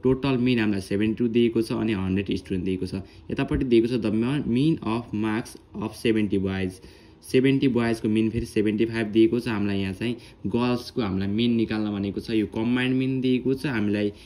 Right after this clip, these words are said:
एउटा चाहिँ मिन दिएको छ, अझै एउटाको मिन चाहिँ हामीले निकाल्नुपर्छ है त। यसको लागि सबभन्दा पहिले हामीले गिभन लेखौँ। क्वेसन नम्बर वान, सल्युसन।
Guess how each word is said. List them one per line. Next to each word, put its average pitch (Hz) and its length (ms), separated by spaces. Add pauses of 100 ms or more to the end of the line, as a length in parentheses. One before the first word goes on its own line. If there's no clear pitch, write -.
(160)
एउटा 110 260
चाहिँ 101 160
मिन 123 360
दिएको 131 280
छ, 131 120
अझै 120 300
एउटाको 110 320
मिन 92 220
चाहिँ 101 160
हामीले 104 200
निकाल्नुपर्छ 90 480
है 95 100
त। 92 80 (460)
यसको 104 200
लागि 123 180
सबभन्दा 110 360
पहिले 101 260
हामीले 98 240
गिभन 110 360
लेखौँ। 95 260 (2500)
क्वेसन 104 280
नम्बर 104 220
वान, 110 380 (1700)
सल्युसन। 110 580